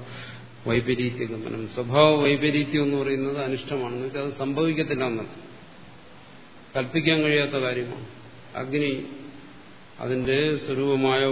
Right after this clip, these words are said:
ഉഷ്ണതയെ വെടിയുക എന്ന് പറയുന്നത് നമുക്ക് കൽപ്പിക്കാൻ വയ്യ. അതുപോലെ അദ്വൈതം അതല്ലാതായി തീരുക, അത് കൽപ്പിക്കാൻ വയ്യ.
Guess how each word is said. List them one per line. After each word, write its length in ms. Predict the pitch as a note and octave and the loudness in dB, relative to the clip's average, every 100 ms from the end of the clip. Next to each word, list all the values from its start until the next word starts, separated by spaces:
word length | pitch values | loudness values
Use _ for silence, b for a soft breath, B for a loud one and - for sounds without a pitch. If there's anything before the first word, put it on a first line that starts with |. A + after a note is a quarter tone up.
| C3 | 2
ഉഷ്ണതയെ 600 | B2+ - D3 B2 C3 C3 C#3+ | -2 0 0 2 4 4 4
വെടിയുക 400 | C3+ C3+ C3+ C#3 | 2 0 2 2
എന്ന് 140 | C#3 C3+ | 2 0
പറയുന്നത് 280 | C3+ C#3+ C#3+ | 0 0 0
നമുക്ക് 200 | C#3+ C#3 | 0 0
കൽപ്പിക്കാൻ 440 | C#3 D#3 D3+ D3 B2 | -2 -2 0 0 -2
വയ്യ. 160 | - - - - - - - - - - - - - - - | -6 -12 -16 -18 -20 -20 -20 -20 -20 -20 -20 -20 -20 -20 -14
അതുപോലെ 280 | A2+ B2 | -6 0
അദ്വൈതം 560 | C3 B2 D#3 D#3+ D3+ C3 C#3 - - - - | 0 2 6 6 6 4 2 -4 -10 -16 -10
അതല്ലാതായി 580 | A#2+ C3 C#3 D#3 D3+ D3 | -2 2 6 8 8 6
തീരുക, 280 | C#3 C3+ C3+ | 4 0 2
അത് 140 | C3 C3 | 0 -2
കൽപ്പിക്കാൻ 440 | B2 C3+ B2+ B2 A#2 | -4 -4 -4 -4 -6
വയ്യ. 180 | - | -10